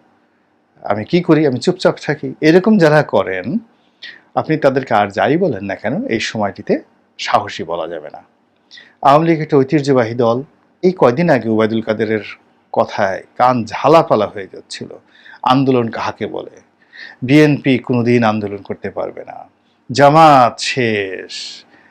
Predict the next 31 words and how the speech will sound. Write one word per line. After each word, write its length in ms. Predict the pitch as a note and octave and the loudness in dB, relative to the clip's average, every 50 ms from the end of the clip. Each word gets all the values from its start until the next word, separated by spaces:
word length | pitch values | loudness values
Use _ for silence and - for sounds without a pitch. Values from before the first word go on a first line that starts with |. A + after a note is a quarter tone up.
| _ _ _ _ _ - | _ _ _ _ _ -6
বাংলাদেশে 440 | B2 B2+ C3+ D3 D#3 D3 C#3 B2 - | 0 2 4 4 4 2 2 2 4
আওয়ামী 320 | C3 B2+ B2+ C3+ C#3 D3 C#3+ | 6 6 6 6 6 4 2
লীগের 260 | C#3+ C#3 D3+ C#3+ C#3 | 2 4 2 2 4
কাছ 180 | - B2+ - | 2 -2 -2
থেকে 200 | - - A2+ - | -2 -8 -4 -2
আন্দোলন 440 | G2+ G2+ G2+ G2+ G#2 G2 G2+ G2 G2 | -2 -2 -2 -4 -10 -10 -10 -12 -12
শিখতে 360 | - - A2 A2 _ - - G2 - | -12 -12 -12 -12 _ -16 -16 -14 -12
হবে, 320 | - F2+ F2+ - - - - _ _ _ _ | -12 -12 -12 -14 -18 -20 -20 _ _ _ _
আওয়ামী 300 | - C3 C3+ C#3 C3+ C3+ | 2 4 4 4 4 2
লীগ 120 | C3+ C3 B2+ | 2 2 4
আন্দোলনের 640 | B2 A#2 A#2+ A#2+ A#2+ A#2 A2+ A2 A2 A2 G#2+ A#2 A#2+ | 4 4 4 2 -2 -4 -4 -4 -4 -4 -4 -4 -6
স্কুল 520 | - - - - - D#3 C3 A#2 B2+ E3 | -6 -8 -14 -8 -2 0 0 0 0 -2
খুলে 300 | F3 - - A2+ G#2 G2 | -6 -6 -6 -4 -4 -4
বসেছে। 680 | G2+ - - - - - - - - - - - - - _ _ _ _ _ _ _ _ - - - _ _ _ _ _ _ _ _ - | -6 -10 -14 -16 -18 -16 -14 -14 -14 -12 -14 -16 -16 -20 _ _ _ _ _ _ _ _ -20 -20 -20 _ _ _ _ _ _ _ _ -10
তো 60 | - | -4
এখন 560 | - C#3 C#3+ D3 - - B3 A3+ - - - - - | 0 0 0 0 2 2 2 2 2 -2 -6 -6 -8
এই 60 | C#3 | -8
সকল 380 | - - D#3 D3 - E3 D#3+ D#3+ | -4 -4 -6 -2 0 -2 0 0
যে 120 | D#3+ C#3+ | -2 -4
কথাবার্তা 720 | - A2+ G2+ - - A2 G2 G2 - - - - - - - _ _ _ _ _ _ _ _ _ | -2 -2 -4 -2 -4 -6 -6 -6 -8 -10 -14 -18 -18 -20 -20 _ _ _ _ _ _ _ _ _
জনাব 280 | C3 A#2 G#2+ G#2+ G2+ A2 | -4 -2 -2 -2 -2 -4
ওবায়দুল 340 | A2+ A2 A2 A2+ A#2+ B2+ A#2+ | -2 0 0 0 0 -2 -2
কাদের 240 | B2+ B2+ B2+ C3+ C3 | -2 -2 -2 -2 -4
থেকে 200 | - D3 D#3 C#3+ | -4 -8 -8 -8
শুরু 220 | - - D3+ D#3 | -8 -8 -8 -8
করে 140 | D#3 E3+ D#3 | -4 -2 -2
অন্যান্য 340 | A#2+ G#2+ G#2 G#2 G#2 G2+ F#2+ | -2 -2 -4 -8 -8 -8 -8
যারা 220 | G2 F#2+ G2 G#2 | -6 -6 -6 -4
বিভিন্ন 340 | G#2 G#2+ G#2+ A2+ B2+ C#3+ C#3 | -6 -6 -6 -4 -4 -4 -4
সময়টাতে 520 | - - D3 D3 C#3+ B2 - C#3+ - D3+ | -4 -4 -4 -4 -4 -4 -6 -8 -6 -4
বলেছেন 480 | C3+ B2+ B2 A#2 A2+ - - B2+ C3 | -4 -2 -2 -2 -4 -6 -8 -10 -12